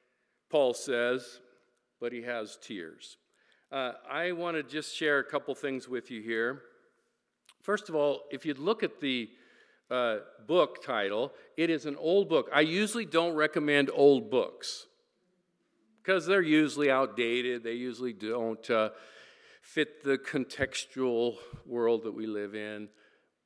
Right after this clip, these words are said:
But here's an old one when it comes to missionary life. As we think about going into all the world, both locally in our Jerusalem and to the region, to the northwest, and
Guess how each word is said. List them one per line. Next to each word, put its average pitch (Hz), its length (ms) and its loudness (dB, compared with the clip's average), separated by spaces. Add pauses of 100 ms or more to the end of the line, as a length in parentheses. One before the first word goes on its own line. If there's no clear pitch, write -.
(300)
But 139 180 2
here's 226 280 -4
an 135 80 -2
old 107 240 -2
one 107 280 -8 (460)
when 123 100 -10
it 113 80 -10
comes 120 260 -8
to - 80 -14
missionary 107 520 -6
life. 87 500 -10 (640)
As 151 140 0
we 190 120 6
think 190 260 0
about 139 560 -4 (680)
going 160 320 2
into 151 340 0
all 147 260 4
the 151 80 -2
world, 135 500 2
both 131 220 2
locally 160 720 2
in 127 80 0
our 131 200 2
Jerusalem 139 920 -2 (560)
and 123 460 -2 (120)
to 131 400 0
the 123 100 -2
region, 156 680 0
to - 140 -10
the 117 120 -8
northwest, 135 880 0
and 139 360 0